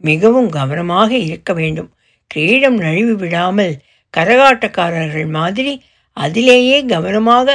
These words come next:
அரியாசனத்தில் நொடித்து கொண்டு அமர வேண்டும். கழுத்து வலிக்குமே என்று கவலை வந்துவிட்டது அவனுக்கு. அப்படியானால் ராஜாங்கம் எப்படி நடத்துவது? இப்பவுமே சக்கரவர்த்தி இல்லாத இந்த இரண்டு வருடங்கள் ஒன்றும்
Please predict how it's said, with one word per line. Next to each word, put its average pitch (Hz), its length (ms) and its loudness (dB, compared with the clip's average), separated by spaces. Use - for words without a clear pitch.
அரியாசனத்தில் 226 920 0
நொடித்து 190 500 -6
கொண்டு 277 320 0
அமர 202 300 0
வேண்டும். 170 380 -6
கழுத்து 254 420 -2
வலிக்குமே 233 600 0
என்று 262 260 0
கவலை 254 400 4
வந்துவிட்டது 180 760 -4
அவனுக்கு. 156 520 -4
அப்படியானால் 330 760 0
ராஜாங்கம் 285 720 0
எப்படி 262 320 -6
நடத்துவது? 240 680 0
இப்பவுமே 165 680 -2
சக்கரவர்த்தி 220 760 -2
இல்லாத 156 400 -4
இந்த 175 160 -4
இரண்டு 262 400 0
வருடங்கள் 180 640 -2
ஒன்றும் 185 460 -6